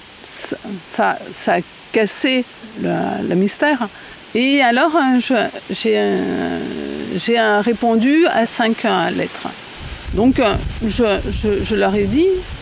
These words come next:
euh, que, euh, ils pouvaient, euh, euh, inventer, euh, le, le quotidien, euh,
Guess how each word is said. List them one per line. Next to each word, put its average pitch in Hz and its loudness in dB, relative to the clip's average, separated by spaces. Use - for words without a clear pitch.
euh, 190 2
que, - 0
euh, 190 2
ils 190 2
pouvaient, 214 0
euh, 220 4
euh, 180 2
inventer, 233 4
euh, 214 2
le, - 0
le 185 4
quotidien, 269 2
euh, 208 0